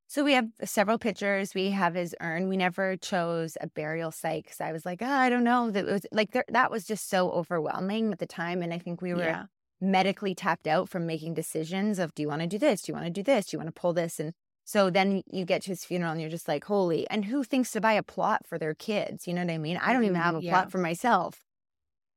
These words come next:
Speaker 1: So I involved them in all of it, but we have his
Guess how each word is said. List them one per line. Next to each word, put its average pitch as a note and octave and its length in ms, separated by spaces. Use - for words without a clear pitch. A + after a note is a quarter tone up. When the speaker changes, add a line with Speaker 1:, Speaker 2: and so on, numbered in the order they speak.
Speaker 1:
So A3 680
I C4 80
involved A#3+ 460
them E4 140
in B3+ 100
all F3 200
of A3+ 120
it, B3 180
but G#3 160
we A3 140
have G3 220
his F3+ 180